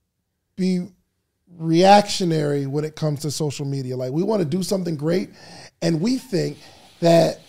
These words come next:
once we get popular and lo-, bunch of, a lot of people see it, oh, we lit, all our money problems are over. And it don't work like that.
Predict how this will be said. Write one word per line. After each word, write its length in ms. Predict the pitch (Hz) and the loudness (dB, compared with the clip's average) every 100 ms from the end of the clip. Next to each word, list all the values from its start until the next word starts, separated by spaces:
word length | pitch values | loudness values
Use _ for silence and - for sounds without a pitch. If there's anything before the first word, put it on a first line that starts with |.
| _ | _
once 300 | 139 196 233 | 0 2 2
we 120 | 214 208 | 0 2
get 200 | 202 143 | 2 6
popular 400 | 190 220 240 202 | 6 6 4 2
and 80 | |
lo-, 220 | 170 196 - | 2 2 2
bunch 240 | 180 208 | 0 0
of, 80 | 185 185 - | 0 -2 -2
a 100 | 165 | 2
lot 200 | 180 196 | 4 4
of 60 | |
people 200 | 208 185 | 2 0
see 220 | 175 226 | 0 0
it, 120 | 247 247 - - - | -2 -4 -10 -2 6
oh, 180 | 220 | 6
we 140 | 202 208 | 6 2
lit, 320 | 214 254 196 | 4 4 4
all 160 | 175 190 | 4 6
our 100 | 190 | 6
money 260 | 185 214 202 | 4 0 0
problems 360 | 185 180 165 | 0 2 0
are 80 | 170 | -2
over. 520 | 175 220 190 123 107 - _ _ _ _ _ | -2 -2 -4 -8 -10 -16 _ _ _ _ _
And 80 | 175 | -10
it 120 | 185 | -4
don't 240 | 214 214 | -2 -2
work 280 | 143 185 208 | -2 -4 -4
like 220 | 131 107 | -8 -10
that. 280 | - 92 85 | -14 -18 -20